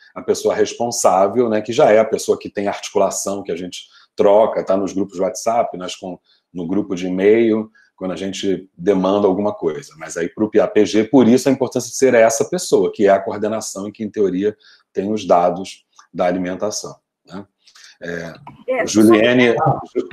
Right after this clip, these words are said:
Speaker 1: Juliane voltou aqui do Cabe uma Consulta, o quê, Juliane? Da, ainda do,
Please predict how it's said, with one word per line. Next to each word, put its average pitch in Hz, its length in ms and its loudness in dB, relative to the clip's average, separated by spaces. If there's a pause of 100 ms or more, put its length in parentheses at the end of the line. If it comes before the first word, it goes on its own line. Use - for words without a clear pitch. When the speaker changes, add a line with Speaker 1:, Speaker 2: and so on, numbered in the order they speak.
Speaker 1:
Juliane 107 480 2
voltou 107 400 4
aqui 98 200 -2
do 92 140 2
Cabe 95 280 2
uma 95 180 -2
Consulta, 123 500 -6
o - 60 0
quê, 101 180 2
Juliane? 87 360 -8
Da, 80 360 -10
ainda 92 280 -2
do, 85 280 -6